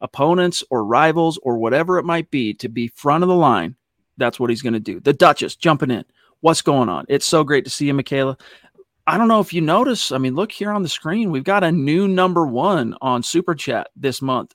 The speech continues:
of June. Michaela edging out the D W I guys at number two. Michael Ronquillo at three. D Porter, Dale Fleming, Dave from Georgia, all tied there at four.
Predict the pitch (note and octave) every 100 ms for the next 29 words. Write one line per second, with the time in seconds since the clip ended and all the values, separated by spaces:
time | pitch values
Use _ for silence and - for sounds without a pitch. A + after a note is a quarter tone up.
0 | - A#2+ B2 C3+ A#2 A2 - D#3 E3+ F#3+
1 | G#2 - _ _ _ _ - D3 D#3+ E3+
2 | D#3+ D#3 C#3 C#3+ D3 C#3 C3+ B2+ C3 C3
3 | B2+ C3+ C3 B2 B2+ A#2 - C#3 C3+ D#3
4 | C#3+ D3+ C#3 C3+ - D3 C#3 C#3+ - -
5 | C#3+ C3+ D#3+ - _ _ _ _ D3+ D3
6 | C#3+ D3+ D3+ C3 C#3+ C#3+ D3 D3 D#3 B2+
7 | C#3 D3 C#3+ B2+ C3 C#3 C#3+ C3+ C3+ -
8 | C3+ C3 C3 B2 A#2+ - - B2 B2 G3+